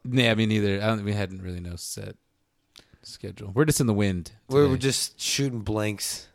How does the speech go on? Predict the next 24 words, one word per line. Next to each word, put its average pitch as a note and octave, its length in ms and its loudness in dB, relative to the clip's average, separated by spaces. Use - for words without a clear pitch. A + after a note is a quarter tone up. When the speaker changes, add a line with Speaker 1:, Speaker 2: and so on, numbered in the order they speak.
Speaker 2:
like A2 160 -8
I A2 80 0
have G#2 280 0
for G2+ 400 -4
since A2 220 -8
Speaker 1:
One C3+ 120 6
Speaker 2:
I C#3 40 4
Speaker 1:
could E3+ 100 6
Speaker 2:
was E3 80 10
Speaker 1:
only D3 140 6
hope. A#2+ 200 6
Speaker 2:
seventeen. G#2 560 -4
Shooting D#3+ 540 -4
blanks. G2+ 580 -2
I A2 40 -2
wanna E3+ 200 2
get D#3 180 -2
snipped, - 500 -2
but A2 160 2
I'm A2 200 0
not A2+ 280 0
old A2+ 200 -2
enough, G2 260 -4
apparently. F2 560 -8